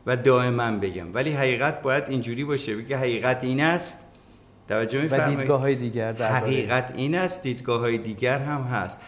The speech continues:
Speaker 1: و تازه کار خبرنگاری الان خیلی بالاتر از اینا رفته.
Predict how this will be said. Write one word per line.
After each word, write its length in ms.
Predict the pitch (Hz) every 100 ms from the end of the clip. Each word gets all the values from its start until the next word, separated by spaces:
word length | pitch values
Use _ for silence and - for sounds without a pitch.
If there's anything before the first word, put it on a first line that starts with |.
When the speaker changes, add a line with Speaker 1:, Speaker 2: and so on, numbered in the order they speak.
| -
Speaker 1:
و 80 | 147
تازه 640 | 151 165 160 208 202 131 - - -
کار 280 | - 143 139
خبرنگاری 920 | - 139 127 127 123 123 123 123 170
الان 200 | 156 170
خیلی 340 | 165 185 190
بالاتر 440 | 175 143 131 143 175
از 200 | 196 170
اینا 180 | 139 113
رفته. 460 | 101 95 - 82